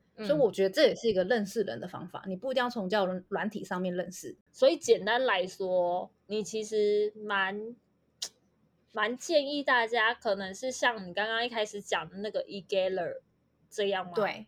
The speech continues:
Speaker 1: 就是那 eGather
Speaker 2: 对。
Speaker 1: 它其实就是从可能不能一起上什么烘焙课啊，或者是做蛋糕啊，或者是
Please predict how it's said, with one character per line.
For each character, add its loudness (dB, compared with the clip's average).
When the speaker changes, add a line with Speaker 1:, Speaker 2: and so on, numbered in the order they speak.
Speaker 1:
就 -16
是 2
那 2
eGather 2
Speaker 2:
对。 4
Speaker 1:
它 -2
其 -10
实 -12
就 2
是 -2
从 -6
可 -6
能 -4
不 4
能 4
一 0
起 -6
上 -4
什 -8
么 -8
烘 0
焙 2
课 2
啊， 4
或 0
者 0
是 0
做 -2
蛋 -4
糕 -4
啊， -2
或 -2
者 -6
是 -4